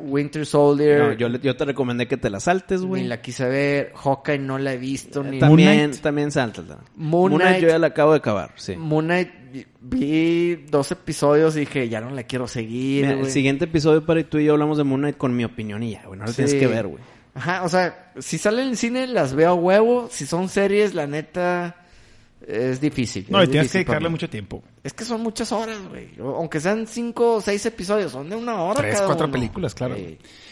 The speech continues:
Speaker 3: Yo creo que, eh, la película es muy buena. No s-, siento que el camino de, del M C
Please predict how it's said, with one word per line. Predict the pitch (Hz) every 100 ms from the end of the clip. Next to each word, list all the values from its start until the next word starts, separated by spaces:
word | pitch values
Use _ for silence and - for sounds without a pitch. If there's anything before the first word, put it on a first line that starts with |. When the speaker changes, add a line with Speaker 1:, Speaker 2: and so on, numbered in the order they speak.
| -
Speaker 3:
Yo | - 156
creo | 185
que, | - 220 220 - _
eh, | 147 139 131 127 123 120 104 - _ -
la | 127 -
película | 135 - 160
es |
muy | 170
buena. | 151 151 160
No | 156 160 175
s-, | 175 - -
siento | - 175 165 208
que | -
el | 208 -
camino | 160 139 143 147 156 170
de, | 156
del | 147 139 127 123
M | 127
C | -